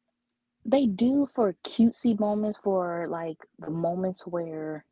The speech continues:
yeah, maybe Clark, Clark does need advice at some point, but it's not a necessity.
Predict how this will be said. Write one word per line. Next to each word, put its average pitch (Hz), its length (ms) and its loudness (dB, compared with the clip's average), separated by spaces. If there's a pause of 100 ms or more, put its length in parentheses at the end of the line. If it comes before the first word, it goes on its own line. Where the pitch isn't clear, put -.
(180)
yeah, 214 220 4
maybe 180 340 0
Clark, - 280 -12 (160)
Clark 170 280 -4 (100)
does 151 320 -4
need 180 300 -6
advice 151 600 -8
at 196 140 -6
some 214 260 -6
point, 220 360 -8 (340)
but 180 340 4
it's 202 200 2
not 175 260 -2
a 143 60 -6
necessity. - 720 -8